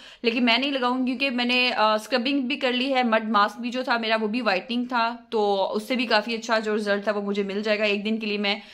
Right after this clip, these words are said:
इसको स्किप कर सकती हूँ। नाइट क्रीम को मैं आज नहीं लगाऊंगी।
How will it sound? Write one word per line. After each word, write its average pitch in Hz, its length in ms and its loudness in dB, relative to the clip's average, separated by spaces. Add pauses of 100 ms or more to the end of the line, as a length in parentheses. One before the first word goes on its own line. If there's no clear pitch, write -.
(180)
इसको 233 220 -2
स्किप 262 280 -4
कर 254 100 2
सकती 262 280 -6
हूँ। 254 200 0
नाइट 202 360 0
क्रीम 269 220 0
को 262 140 -4
मैं 220 320 2
आज 196 320 2
नहीं 220 200 -2
लगाऊंगी। 226 360 -2